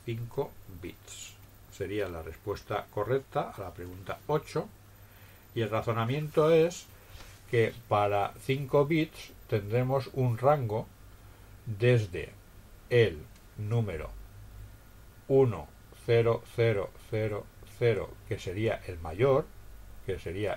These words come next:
el uno, uno, uno, uno más uno, volveríamos al dieciséis, es decir, estaríamos representando desde el menos dieciséis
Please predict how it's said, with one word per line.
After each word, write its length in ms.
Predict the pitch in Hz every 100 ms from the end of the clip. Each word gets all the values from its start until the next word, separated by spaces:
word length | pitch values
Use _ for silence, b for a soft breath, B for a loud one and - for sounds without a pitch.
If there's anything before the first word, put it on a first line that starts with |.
| -
el 120 | 92
uno, 340 | 107 101 104 -
uno, 340 | 110 98 98 -
uno, 340 | 110 101 107 -
uno 340 | 123 117 80 - - - - - - - - - - - - - - - - - - - - 104
más 260 | 95 87 -
uno, 320 | 117 95 78 - - -
volveríamos 720 | 98 95 92 101 107 87 82
al 140 | 80 80
dieciséis, 720 | 90 - 98 147 147 160 220 - - - - - - - - - - -
es 120 | 104
decir, 120 | 98 87
estaríamos 480 | - 90 98 98
representando 760 | 98 95 92 95 113 120 98 85
desde 280 | 85 85 87
el 100 | 85
menos 360 | 92 85 80
dieciséis 840 | 85 104 - 113 - 139 143 156